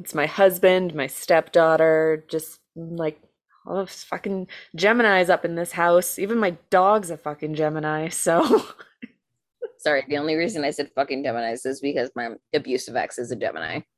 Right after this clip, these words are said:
Speaker 1: Oh. Yeah, I mean, I'm not a
Speaker 2: Nothing
Speaker 1: huge fan of them either. There's too many of them in my life. Fuck no.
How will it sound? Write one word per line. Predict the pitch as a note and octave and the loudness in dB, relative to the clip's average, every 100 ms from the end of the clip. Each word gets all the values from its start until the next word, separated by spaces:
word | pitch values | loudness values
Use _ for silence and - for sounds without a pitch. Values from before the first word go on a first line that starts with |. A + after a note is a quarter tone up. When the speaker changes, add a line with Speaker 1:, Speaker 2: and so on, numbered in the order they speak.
| _ _ - | _ _ -4
Speaker 1:
Oh. | E3+ D#3+ D#3+ _ _ _ _ _ _ _ _ | 0 0 -4 _ _ _ _ _ _ _ _
Yeah, | - G3 F3+ E3 | 0 4 4 2
I | - | -2
mean, | F3 E3+ E3+ - _ _ _ - | -4 -6 -8 -14 _ _ _ -4
I'm | D#3+ | 0
not | F3+ E3 | 2 4
a | |
Speaker 2:
Nothing | G#3+ | 4
Speaker 1:
huge | - A#3 | 2 -2
fan | D#3+ D#3+ | -2 -2
of | |
them | D3+ D3+ | -2 -2
either. | F3 D#3+ | 0 2
There's | D3 F#3 - | 2 0 -2
too | F3 | -6
many | E3+ E3 E3 | -4 -4 -4
of | D#3 | -4
them | D3+ | -6
in | D#3 | -6
my | D3+ | -4
life. | D#3 D3+ D#3 | -2 -2 -2
Fuck | D#3+ E3+ | -4 -4
no. | E3 D#3 D3+ | -6 -10 -10